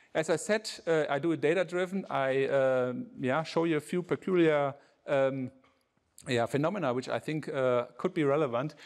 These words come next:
And as a disclaimer again, uh, it's getting a bit biological, neurobiological, so, uh, bear with me here and there. Um, but I hope I get across, uh, some of the concepts. So, uh, I start out,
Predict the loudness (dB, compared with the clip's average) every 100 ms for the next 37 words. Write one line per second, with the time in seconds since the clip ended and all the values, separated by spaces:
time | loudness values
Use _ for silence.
0 | -20 _ 0 2 0 -2 -2 -2 -4 -4
1 | 0 0 0 0 0 0 -2 0 0 2
2 | 0 -2 0 2 2 0 -2 -2 0 2
3 | 4 0 -2 -2 0 0 0 2 2 0
4 | -2 -2 -2 -2 -10 -6 0 2 2 2
5 | 0 2 0 -2 -8 -8 -4 -4 0 2
6 | 2 0 -12 -20 -20 _ 0 2 2 0
7 | -4 -14 _ -2 0 0 -2 0 -2 -2
8 | -4 0 0 -2 -4 -4 -4 -4 -4 -4
9 | -8 -8 -8 -12 -12 -6 -2 -2 -4 -14
10 | -20 -6 2 4 4 2 -2 0 2 4
11 | 2 0